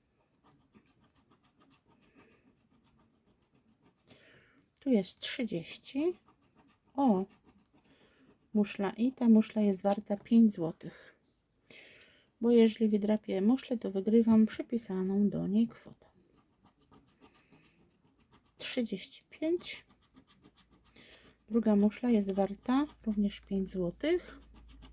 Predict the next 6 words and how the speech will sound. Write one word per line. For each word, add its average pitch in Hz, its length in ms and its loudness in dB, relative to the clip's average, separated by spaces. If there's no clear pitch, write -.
I 294 80 -2
mam 214 320 4
dwadzieścia 202 760 -6
jeden. 247 640 4
Czyli 254 320 0
tutaj, 214 540 0